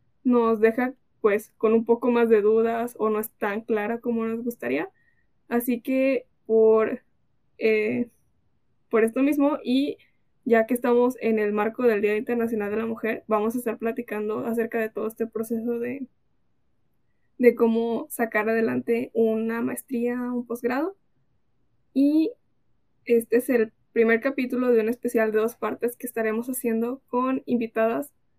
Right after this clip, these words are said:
del área de maestría y de doctorado de nuestra facultad. Así que estamos muy emocionadas de poder compartir nuestro espacio con ellas.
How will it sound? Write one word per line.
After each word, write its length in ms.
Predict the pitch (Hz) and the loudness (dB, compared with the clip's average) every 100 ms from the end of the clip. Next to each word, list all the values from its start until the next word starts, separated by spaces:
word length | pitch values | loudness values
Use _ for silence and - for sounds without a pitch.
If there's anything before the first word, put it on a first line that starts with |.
| _ _ | _ _
del 580 | - 226 226 226 - 220 | 0 2 4 0 -2 0
área 300 | 220 226 233 | 2 2 2
de 280 | 226 220 214 | 2 2 0
maestría 600 | 240 226 - 240 247 285 _ _ - | -2 -6 -4 -2 -2 -4 _ _ -6
y 120 | 254 | -2
de 80 | 262 | 0
doctorado 520 | 226 - 220 226 233 | 0 0 0 0 0
de 60 | |
nuestra 260 | 226 233 233 | -4 -4 -6
facultad. 480 | 233 226 214 - 320 _ _ _ _ - | -8 -8 -8 -6 -8 _ _ _ _ -2
Así 160 | 233 | 0
que 80 | 240 | 0
estamos 300 | 254 247 254 | -2 0 0
muy 180 | 240 247 | 0 0
emocionadas 520 | 254 247 226 220 226 | 0 0 0 0 0
de 60 | 240 | -2
poder 280 | 220 214 | -2 -4
compartir 480 | - 233 220 226 220 | -4 -6 -4 0 0
nuestro 200 | 226 - | 0 -6
espacio 380 | 233 - 220 240 | -10 -4 -4 -4
con 180 | 240 208 | -4 -4
ellas. 320 | 254 339 - | -4 -4 -8